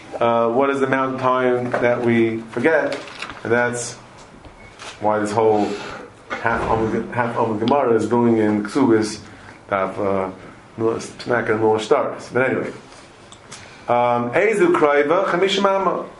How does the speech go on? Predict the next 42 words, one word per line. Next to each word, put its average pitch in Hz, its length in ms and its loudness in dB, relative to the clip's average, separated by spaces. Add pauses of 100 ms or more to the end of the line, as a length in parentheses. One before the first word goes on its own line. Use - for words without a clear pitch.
Eizu 123 300 4
Shana, 175 680 2 (120)
Shishim 185 360 0
Shana. 104 420 -2 (960)
So - 200 -2
Chamishim 160 440 4
Amma, 110 460 2 (200)
that's 175 280 0
the 180 60 2
amount 180 500 2
that 175 100 4
a 175 60 4
woman 175 720 2 (200)
would, 170 580 2
would, 156 240 4
would, 156 300 2
would 151 220 6
venture 160 440 2
out, 156 380 0
out 147 220 2
of 139 80 0
the 135 60 -4
city 143 180 4
by 127 120 4
herself. 131 500 2
More 202 200 4
than 208 100 0
that, 220 220 6
she'd 196 120 -4
be 185 60 2
scared 190 280 0
to 190 80 2
go. 190 380 0 (640)
In 117 100 2
Shanis, 196 760 0
that 131 140 0
we 135 80 4
say 175 280 2
that 151 140 2
maybe 156 640 2
people 143 260 0
forgot, 120 540 -2